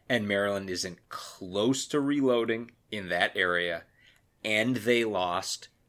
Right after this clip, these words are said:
their biggest pro prospect, cornerback Jacorian Bennett,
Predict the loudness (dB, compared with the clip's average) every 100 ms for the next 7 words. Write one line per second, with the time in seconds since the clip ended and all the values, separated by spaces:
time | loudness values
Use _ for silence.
0 | _ _ _ -2 2 2 2 0 0 -4
1 | -10 -20 -2 0 0 -2 -6 -4 -6 -6
2 | -6 -8 _ -8 -4 0 4 2 0 -8
3 | -6 -4 -4 -2 4 4 2